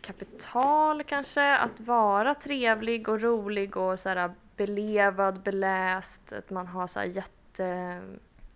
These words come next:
ett väldigt rikt liv. Man har det som en, eh, förmåga kanske att, att berätta roliga historier, och det har man så här övat upp i generationer. Att vara trevlig är någonting man har råd att vara.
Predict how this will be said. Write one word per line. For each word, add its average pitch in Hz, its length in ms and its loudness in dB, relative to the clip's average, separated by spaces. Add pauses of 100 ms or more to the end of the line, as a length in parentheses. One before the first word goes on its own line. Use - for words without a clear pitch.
(200)
ett 196 100 -4
väldigt 202 260 -2
rikt 190 480 -2
liv. 226 840 -2 (420)
Man 202 180 -6
har 202 260 2
det 185 100 -2
som 180 240 -4
en, 170 480 -6 (480)
eh, 180 580 -4
förmåga 226 920 2
kanske 214 260 -2
att, - 280 -10
att 196 180 -4
berätta 196 320 -2
roliga 180 280 -2
historier, 226 960 2
och 190 80 -2
det 190 140 -2
har 202 140 -2
man 180 140 -6
så - 160 -6
här 185 100 -2
övat 180 300 -8
upp - 500 -6
i 175 100 -6
generationer. 220 1300 4 (540)
Att - 180 -4
vara 214 220 4
trevlig 220 520 2
är 233 60 2
någonting 180 320 -2
man 180 120 -6
har 180 220 0
råd 233 440 6
att - 180 -6
vara. 180 380 2